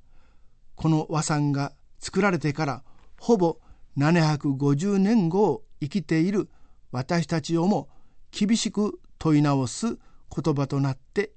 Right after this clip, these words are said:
響きます。そのように考えて、この和讃に出てくる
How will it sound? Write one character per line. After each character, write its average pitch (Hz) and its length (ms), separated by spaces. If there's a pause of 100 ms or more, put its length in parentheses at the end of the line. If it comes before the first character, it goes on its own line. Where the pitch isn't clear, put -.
響 147 400
き 127 80
ま 117 140
す。 - 180 (1500)
そ 160 140
の 214 140
よ 233 120
う 214 60
に 185 100
考 156 300
え 143 160
て、 - 240 (580)
こ - 160
の 156 120
和 160 120
讃 185 240
に 139 160
出 139 100
て 175 140
く - 160
る 202 220